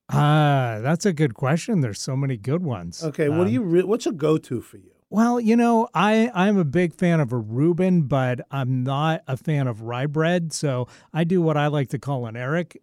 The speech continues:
Speaker 1: and I put that, uh, on sourdough. Put a Reuben on sourdough, and that's a fantastic sandwich, in my opinion.
Speaker 2: I got
Speaker 1: But
Speaker 2: you.
Speaker 1: this combo sounds pretty darn
Speaker 2: <laughs>
Speaker 1: good. So
Speaker 2: And,
Speaker 1: this
Speaker 2: and
Speaker 1: may become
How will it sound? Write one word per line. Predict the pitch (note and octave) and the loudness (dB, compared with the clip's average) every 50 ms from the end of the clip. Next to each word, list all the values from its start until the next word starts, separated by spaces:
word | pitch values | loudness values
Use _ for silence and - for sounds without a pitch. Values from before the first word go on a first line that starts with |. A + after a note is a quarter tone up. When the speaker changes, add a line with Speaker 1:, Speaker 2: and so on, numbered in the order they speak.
| _ - | _ -8
Speaker 1:
and | D3+ C#3+ C3 | -6 -6 -4
I | B2 B2 | -6 -6
put | A#2 - F3+ E3+ E3 - | -4 -2 -4 -4 -2 0
that, | E3+ D#3+ D#3+ D#3 D3+ - - - - _ _ _ _ | 0 0 0 0 -2 -6 -14 -20 -20 _ _ _ _
uh, | D3 D3 D3 C#3 B2+ - | -2 0 0 0 -2 -4
on | - C3+ B2+ B2 A2 | -4 -6 -6 -6 -4
sourdough. | A2 - - - F3 E3 D#3 C#3+ B2+ A2+ A2+ G#2+ G2 G2 | -4 -2 0 2 2 4 2 2 0 -2 -6 -10 -10 -10
Put | G#2+ B2+ C#3+ C3 | -4 -4 -2 -2
a | B2+ | -2
Reuben | A#2 B2+ D#3 F3 F3 D#3 E3 D#3+ D#3 D3+ E3 - | -2 0 2 2 2 2 2 2 2 0 -2 -4
on | D3 C3+ C3 B2 | -6 -4 -4 -4
sourdough, | A2 - - E3 D3 C#3 C3+ B2+ A#2+ B2 A#2+ A#2+ A#2 A2+ A#2+ - _ | -6 -4 -2 0 0 0 0 -2 -4 -4 -4 -4 -4 -6 -8 -10 _
and | - C3+ A#2+ A#2 A#2 G2+ - _ _ | -10 -10 -8 -8 -10 -10 -12 _ _
that's | D3 B2+ B2 - - | -6 -6 -6 -6 -8
a | B2 | -12
fantastic | - - C3 G#2+ G#2 - C3 A2 G2+ G#2 - - G2 | -10 -10 -10 -10 -8 -8 -8 -8 -8 -10 -12 -14 -16
sandwich, | - - C#3+ A#2 A2 G#2+ G2+ - - | -10 -10 -10 -10 -10 -12 -14 -12 -12
in | C3 | -12
my | A#2+ B2 A#2 A2 | -12 -12 -12 -14
opinion. | G2+ - - C3+ A2+ G#2+ G#2 F#2 _ - - | -14 -10 -10 -10 -10 -10 -14 -18 _ -16 -16
Speaker 2:
I | C3 | -12
got | A#2 C#3 D3 - C#4+ - | -10 -10 -10 -10 -4 -4
Speaker 1:
But | C#3+ B2 | -4 2
Speaker 2:
you. | B2 | 2
Speaker 1:
this | F3 F3 - - | 2 2 2 0
combo | - - F#3+ F#3+ F#3+ F3 D3+ C#3+ A#2+ A2+ A#2+ | -4 0 2 2 2 2 2 0 -2 -2 -6
sounds | A#2 - - D3 B2 B2 A#2 A2+ A2 G#2+ - - - _ _ _ _ _ | -6 -6 -6 -6 -6 -4 -6 -8 -8 -10 -12 -16 -16 _ _ _ _ _
pretty | - E3 E3 E3 D#3+ | -4 -2 -2 -2 -2
darn | C#3+ C#3+ C#3+ C#3 C#3 C3+ B2+ | -2 -2 -2 -2 -2 0 0
Speaker 2:
<laughs> | C#3 | 0
Speaker 1:
good. | C3+ A2 G2 - - - | 0 -2 -4 -8 -8 -6
So | - G3 F#3+ F#3 | -2 0 0 0
Speaker 2:
And, | F3+ - | 0 2
Speaker 1:
this | - F#3+ F3+ F3+ | 2 2 2 4
Speaker 2:
and | F#3 | 4
Speaker 1:
may | E3 D#3+ D#3 D3+ | 4 4 4 2
become | C3 D3 D3+ - - - G3+ A3 F#3 C#3 B2 | 2 0 -2 -2 0 0 0 2 2 0 -2